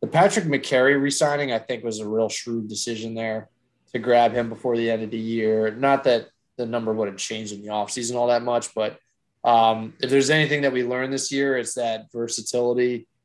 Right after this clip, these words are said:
on the offensive line is, is key, and he can play all positions across the line. And he's just somebody that you're gonna wanna have, whether he's, you know, seizing a, a,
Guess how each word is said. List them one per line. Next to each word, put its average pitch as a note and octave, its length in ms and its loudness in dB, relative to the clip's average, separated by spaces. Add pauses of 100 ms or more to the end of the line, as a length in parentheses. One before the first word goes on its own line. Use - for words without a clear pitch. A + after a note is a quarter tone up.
(160)
on A#2+ 80 -10
the A#2+ 80 -2
offensive A2+ 360 -4
line A2+ 420 -2
is, G#2 220 -6
is A2 180 -10
key, A#2+ 400 -4
and G#2+ 80 -6
he A#2 140 -10
can A2+ 120 -8
play A2+ 260 -2
all A2 220 2
positions G#2 480 -12
across G#2+ 360 -4
the A2+ 60 -6
line. G#2+ 400 -6
And G2+ 160 -18 (460)
he's B2+ 140 -2
just C3+ 180 0
somebody C3 240 2
that A#2 160 2
you're A#2 160 -4
gonna A2+ 180 -4
wanna G#2+ 240 -4
have, A2 280 -4
whether B2 240 2
he's, A#2+ 460 -4 (420)
you B2 80 -2
know, A2+ 120 -2
seizing D#3+ 560 2
a, B2+ 80 2
a, A#2 380 -2